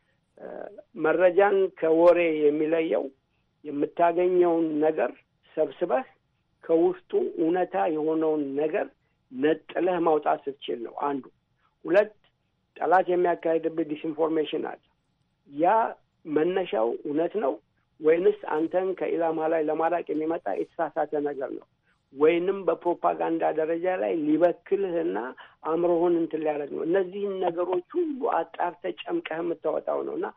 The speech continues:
ዛሬ በማየው ሁኔታ ግን እነዚህ ሁሉ ነገሮች በጣም የተርምትመሰሱበት፣ ትርምስምሱ የወጣበት፣ ይሄንን ነገር ቬሪፋይ እያደረገ እያጣራ የሚወጣ የሰለጠነ የሰው ኃይል፣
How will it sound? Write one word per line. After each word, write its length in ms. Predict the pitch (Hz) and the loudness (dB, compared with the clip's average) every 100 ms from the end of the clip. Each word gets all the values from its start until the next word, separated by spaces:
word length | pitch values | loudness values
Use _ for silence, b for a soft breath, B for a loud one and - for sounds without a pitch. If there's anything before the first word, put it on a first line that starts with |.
| b b _ 143 | b b _ 0
ዛሬ 240 | 156 170 196 | 2 4 2
በማየው 540 | 170 160 160 160 160 156 | 0 -2 -2 0 2 0
ሁኔታ 360 | 165 165 160 165 151 | -2 -4 -4 -4 -6
ግን 180 | 151 247 294 _ _ _ - | -6 -8 -12 _ _ _ -16
እነዚህ 500 | 233 147 151 143 175 175 | -2 4 4 2 -6 -6
ሁሉ 260 | 165 160 160 151 | -6 -4 -2 0
ነገሮች 500 | 147 147 165 233 - - _ _ _ - | 0 0 0 -2 -4 -20 _ _ _ -18
በጣም 340 | - 165 160 160 | -6 -2 0 -2
የተርምትመሰሱበት፣ 1200 | 147 151 143 - 143 143 - 143 - 143 143 120 _ _ _ _ - | -2 -4 -4 -8 -6 -6 -6 -10 -12 -8 -6 -6 _ _ _ _ -8
ትርምስምሱ 460 | 151 160 160 151 | -4 -4 -4 -4
የወጣበት፣ 640 | 160 147 139 - 139 151 - _ _ _ _ _ - - | -2 -2 -2 -6 -6 -6 -6 _ _ _ _ _ -20 -14
ይሄንን 520 | - 156 170 175 185 175 | -6 -2 -2 0 0 0
ነገር 300 | 165 151 160 160 | 0 2 0 0
ቬሪፋይ 480 | 143 151 151 160 151 | 2 2 2 0 0
እያደረገ 420 | 147 147 147 143 147 | 0 0 -2 -4 -4
እያጣራ 760 | 139 139 147 - - 165 156 160 151 | -4 -2 -2 -4 -8 -4 -2 0 0
የሚወጣ 580 | 151 143 147 147 151 151 180 190 - b b - | 0 -2 -2 2 2 0 -2 -4 -8 b b -16
የሰለጠነ 640 | - 151 147 147 - 143 151 147 | -6 -2 -2 -4 -6 -4 -2 -2
የሰው 360 | 143 - 160 147 | -4 -2 0 2
ኃይል፣ 260 | 175 247 | 0 -2